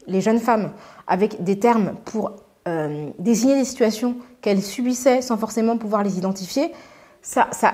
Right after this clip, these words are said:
aide toute une génération parce que même si, euh, elles sont pas forcément, euh, elles sont très jeunes, donc elles ont pas forcément une instruction, euh, très, très importante,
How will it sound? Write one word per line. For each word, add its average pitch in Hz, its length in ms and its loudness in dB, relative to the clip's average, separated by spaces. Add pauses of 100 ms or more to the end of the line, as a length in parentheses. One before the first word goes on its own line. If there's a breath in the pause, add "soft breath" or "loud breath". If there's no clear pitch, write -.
aide 202 280 4
toute - 160 -20
une 214 80 -2
génération 202 480 0
parce 233 160 -2
que 226 80 -2
même 277 240 4
si, 294 360 0
euh, 180 540 2 (1080 soft breath)
elles 196 100 0
sont 214 200 -2
pas 269 140 4
forcément, 233 460 0
euh, 202 520 0 (100)
elles 175 80 -4
sont 190 160 -2
très - 200 0
jeunes, 247 200 4
donc 202 100 0
elles 165 100 0
ont 165 40 -2
pas 180 80 0
forcément 196 340 -2
une 196 80 2
instruction, 196 600 -4
euh, - 40 -4 (380 loud breath)
très, 220 160 0
très 220 160 2
importante, 214 480 2